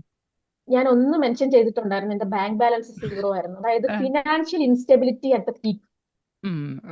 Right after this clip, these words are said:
Speaker 2: ഓക്കെ.
Speaker 1: അതുപോലെ തന്നെ ഭയങ്കരമായ ആൻസൈറ്റി, കോൺഫിഡൻസ് ഇല്ലായ്മ,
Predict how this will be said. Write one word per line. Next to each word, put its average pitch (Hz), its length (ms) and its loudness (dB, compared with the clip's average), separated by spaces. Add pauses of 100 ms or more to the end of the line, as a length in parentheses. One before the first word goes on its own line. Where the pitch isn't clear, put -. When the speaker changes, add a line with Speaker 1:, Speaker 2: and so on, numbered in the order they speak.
Speaker 2:
ഓക്കെ. 143 360 -10 (480)
Speaker 1:
അതുപോലെ 277 460 2
തന്നെ 226 160 0
ഭയങ്കരമായ 320 840 2
ആൻസൈറ്റി, 208 840 -4 (160)
കോൺഫിഡൻസ് 240 640 2
ഇല്ലായ്മ, 185 520 -4